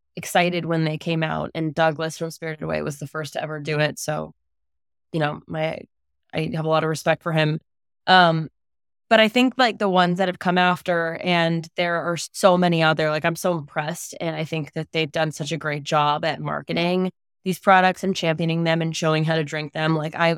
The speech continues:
I'm very, um, proud of, of all these store owners that have just hustled and tried all these products and, and put a lot of money into,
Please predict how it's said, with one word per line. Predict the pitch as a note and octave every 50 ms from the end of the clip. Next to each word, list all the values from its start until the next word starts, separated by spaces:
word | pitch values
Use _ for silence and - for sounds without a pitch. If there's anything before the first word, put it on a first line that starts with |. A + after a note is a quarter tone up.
| - -
I'm | F3 E3+ E3+ E3 D#3+ D#3 -
very, | - E3 D#3+ D#3+ E3 D#3+ E3 E3 - - -
um, | E3 E3 E3 D#3 D3 C3+ D#3 F3 - - _ _ _ _ _ _ _ _ _ _ _ _ _ _ _ _ _ _
proud | - - F#3 E3 D#3 D#3+ D#3+ E3 D#3+
of, | F#2+ D#3+ D#3+ D3+ C#3+ - _ _
of | - E3+ D#3+
all | D#3 D#3 D#3 D3
these | C#3 D3+ D3 D#3 - - - - _ _ _ _ _ _ _ _ - - - _
store | _ - - - F#3 F3 E3+ D3+
owners | D#3 D#3+ D#3+ D#3+ D#3+ D#3+ E3 D3+ -
that | - D#3+ D#3 C#3+ C#3
have | D#3+ D3
just | C#3 - D3+ -
hustled | - D#3+ D#3+ D#3+ - D#3 D#3 D#3 D#3 D#3+
and | E3 E3
tried | E3 D#3+ D#3+ D#3 D#3
all | D3+
these | D3+ D#3+ D3 -
products | - D#3+ D3+ D#3 D#3 D#3 - -
and, | D#3+ D#3 D#3 D#3+ -
and | - D#3+ D#3 D3 - _ _ _ _
put | - F#3+ F3
a | E3
lot | D#3+ D#3 D3
of | D#3+
money | E3 E3 D#3 D#3+ D#3+ D#3
into, | - - - - D#3+ D#3 D#3 D#3 D3+ D3